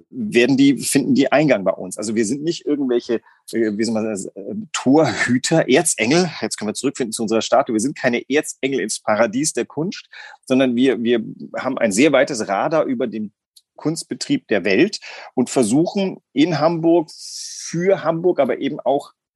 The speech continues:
die Welt nach Hamburg zu bringen, damit man eben hier in der Kunsthalle über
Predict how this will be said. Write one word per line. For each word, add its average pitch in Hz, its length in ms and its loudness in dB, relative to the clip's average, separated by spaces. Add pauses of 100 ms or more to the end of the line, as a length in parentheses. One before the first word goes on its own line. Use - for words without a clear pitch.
(160)
die 113 140 -4
Welt 156 380 2
nach 123 360 -2
Hamburg 151 480 -2
zu 120 200 -8
bringen, 143 320 0
damit 123 280 0
man 135 260 -2
eben 131 220 -2
hier 143 320 2 (380)
in 139 100 4
der 147 100 6
Kunsthalle 143 400 0
über 139 360 2